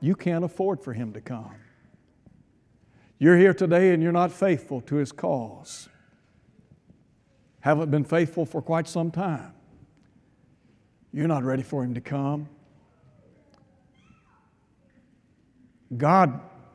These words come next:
is interested in His creation. He's interested in you. And so what Peter is saying is, "Look, the Lord's coming."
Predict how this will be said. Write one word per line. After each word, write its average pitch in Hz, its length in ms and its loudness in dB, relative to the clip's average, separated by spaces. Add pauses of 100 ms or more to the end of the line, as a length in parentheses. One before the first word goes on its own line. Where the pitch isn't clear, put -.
(160)
is 147 300 0
interested 156 880 -2 (1400)
in 139 140 -2
His 127 220 -2
creation. 135 520 -4
He's 131 200 -2
interested 147 500 -2
in 131 160 0
you. 120 360 -2 (2000)
And 151 200 4
so 156 460 4 (600)
what 170 240 0
Peter 185 280 4
is 151 140 0
saying 165 400 2
is, 151 260 0
"Look, 160 320 0 (1160)
the 143 100 4
Lord's 180 300 6
coming." 160 400 -2